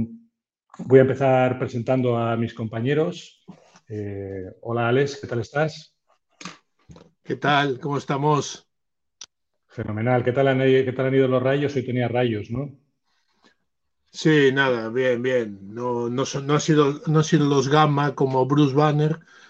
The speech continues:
Speaker 2: pero bueno, los rayos X no me han dejado ninguna secuela.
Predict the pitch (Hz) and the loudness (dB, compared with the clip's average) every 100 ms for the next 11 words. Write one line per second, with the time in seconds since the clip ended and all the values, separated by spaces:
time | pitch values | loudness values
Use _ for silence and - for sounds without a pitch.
0 | _ _ - 123 123 127 117 107 104 107 | _ _ 2 4 6 6 2 -2 -4 -4
1 | 110 107 117 127 131 131 160 156 - 175 | -4 -4 -8 -4 0 4 6 6 6 4
2 | - 165 156 127 151 151 147 139 156 147 | 6 6 6 4 4 4 4 2 2 2
3 | 139 139 143 147 131 127 135 104 101 | 0 2 2 2 0 -2 -2 -2 -8